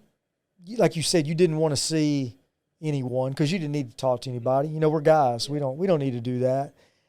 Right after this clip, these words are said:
And so that's actually, I spoke to your dad, and I,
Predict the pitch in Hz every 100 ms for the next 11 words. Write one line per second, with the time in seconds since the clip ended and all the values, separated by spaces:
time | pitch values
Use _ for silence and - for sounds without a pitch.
0 | _ _ 156 151 147 139 - 156 156 175
1 | 170 170 180 165 147 147 135 - 156 156
2 | 156 143 139 139 143 117 _ _ _ _
3 | _ 143 139 135 127 123 143 151 156